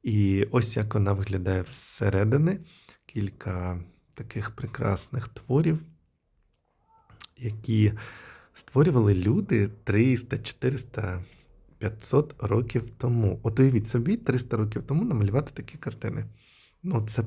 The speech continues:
просто, ну, це просто талант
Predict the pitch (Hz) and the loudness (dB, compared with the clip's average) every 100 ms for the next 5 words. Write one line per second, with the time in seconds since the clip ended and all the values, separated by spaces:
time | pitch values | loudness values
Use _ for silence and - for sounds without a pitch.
0 | - - 98 104 - 98 98 101 101 107 | -4 0 2 2 2 0 0 0 0 0
1 | 98 - - - 175 165 151 - - 104 | -2 -6 -18 -6 -2 0 0 -2 0 4
2 | 95 107 170 | 4 4 0